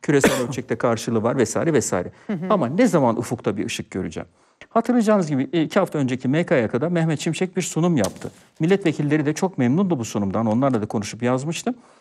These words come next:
Speaker 1: Dediler ki her sorumuzu açıklıkla cevapladı. Ve hep gerçekçiydi. Bize yarın sabah feraha çıkıyoruz falan demedi. Yani
Speaker 2: Mehmet
Speaker 1: şu kadar
Speaker 2: Şimşek
Speaker 1: bir
Speaker 2: için
Speaker 1: tatmine
Speaker 2: söylüyorsunuz,
Speaker 1: ihtiyacımız
Speaker 2: değil
Speaker 1: var.
Speaker 2: mi?
Speaker 1: Evet, evet.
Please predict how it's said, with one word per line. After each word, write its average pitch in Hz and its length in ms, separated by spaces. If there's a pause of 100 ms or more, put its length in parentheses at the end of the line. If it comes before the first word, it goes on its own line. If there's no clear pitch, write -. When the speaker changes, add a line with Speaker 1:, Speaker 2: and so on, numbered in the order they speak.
(300)
Speaker 1:
Dediler 190 340
ki - 200 (280)
her 294 200
sorumuzu 165 460
açıklıkla 175 540
cevapladı. 120 580 (380)
Ve 208 200 (140)
hep 262 200
gerçekçiydi. 127 760 (220)
Bize 156 180
yarın 147 300
sabah 151 360
feraha 143 300
çıkıyoruz 139 420
falan 135 360
demedi. 120 300
Yani 117 120 (120)
Speaker 2:
Mehmet 247 220
Speaker 1:
şu 143 80
kadar 143 100
Speaker 2:
Şimşek - 180
Speaker 1:
bir 135 60
Speaker 2:
için - 40
Speaker 1:
tatmine 120 180
Speaker 2:
söylüyorsunuz, - 320
Speaker 1:
ihtiyacımız 110 340
Speaker 2:
değil 175 100
Speaker 1:
var. 208 60
Speaker 2:
mi? 226 60 (1200)
Speaker 1:
Evet, 139 300
evet. 104 200